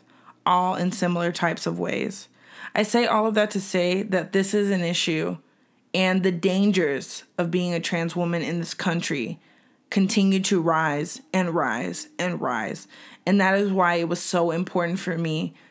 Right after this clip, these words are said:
to share this story of Sage Smith and to also bring awareness,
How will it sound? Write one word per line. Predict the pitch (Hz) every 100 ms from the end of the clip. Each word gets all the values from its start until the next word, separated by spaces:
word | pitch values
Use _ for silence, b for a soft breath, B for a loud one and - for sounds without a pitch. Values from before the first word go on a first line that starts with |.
| B
to | - 196
share | - 185 196
this | 190 185
story | - 160 151
of | 147
Sage | - 156 160
Smith | - 160 151 - B B B
and | 180 196
to | 202
also | 180 180 214
bring | 190 196
awareness, | 180 170 170 165 143 -